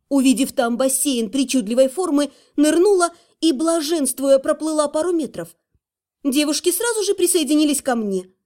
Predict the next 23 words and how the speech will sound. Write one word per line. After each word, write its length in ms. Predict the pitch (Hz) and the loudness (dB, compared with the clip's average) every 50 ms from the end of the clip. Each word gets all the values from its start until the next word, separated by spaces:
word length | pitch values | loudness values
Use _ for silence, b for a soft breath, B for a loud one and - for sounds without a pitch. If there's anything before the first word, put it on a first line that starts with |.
| _ _ _ _ _ _ _ _ _ _ - | _ _ _ _ _ _ _ _ _ _ -6
«Ну 120 | 480 466 | -4 -4
какой 440 | 453 466 494 523 523 523 - 466 427 | -2 -2 -4 -4 -4 -4 -4 -4 -2
в 40 | 392 | -2
этом 220 | 403 403 440 440 | -4 -4 -4 -6
смысл, 460 | 453 - - 480 440 403 403 320 320 320 b b b b b | -6 -6 -4 -2 -2 -2 -2 -4 -8 -10 b b b b b
если 300 | - 392 392 - 427 392 | -2 0 0 0 0 -2
мои 240 | 392 403 403 392 392 | 0 0 0 0 0
родители 480 | 370 370 359 339 330 302 - 392 427 | -2 -4 -4 -4 -6 -4 -2 -2 0
не 160 | 440 453 415 | 0 0 -2
дадут 300 | 403 415 415 415 427 415 453 | -2 -4 -4 -4 -4 -4 -4
разрешения 540 | 440 415 427 440 427 - 440 415 440 440 453 | -6 -4 -4 -4 -2 -2 0 0 0 0 0
на 120 | 494 494 | 0 -2
брак? 300 | 480 440 349 254 - _ _ _ _ _ _ _ _ _ _ | -4 -6 -8 -10 -12 _ _ _ _ _ _ _ _ _ _
А 140 | 370 349 339 | -4 -2 0
без 180 | 349 339 349 | 0 -2 0
него 300 | 381 392 381 359 381 381 | 2 2 2 2 2 2
нам 160 | 349 370 370 | 2 2 0
со 140 | 381 - 392 | -2 -2 -4
Славой 440 | 381 - 403 392 381 381 392 370 370 B B B B B - | -4 -4 -4 -4 -2 -2 -2 -2 -2 B B B B B 0
не 120 | 427 415 | 2 2
удастся 520 | 415 427 415 427 427 392 - - - 415 | 2 2 2 0 -2 -2 -4 -4 -6 -2
быть 200 | 370 440 427 466 | -2 -2 -2 -2
вместе», 540 | 466 494 480 427 359 - - - 311 294 294 | -2 -2 0 0 -2 -2 -6 -8 -8 -8 -10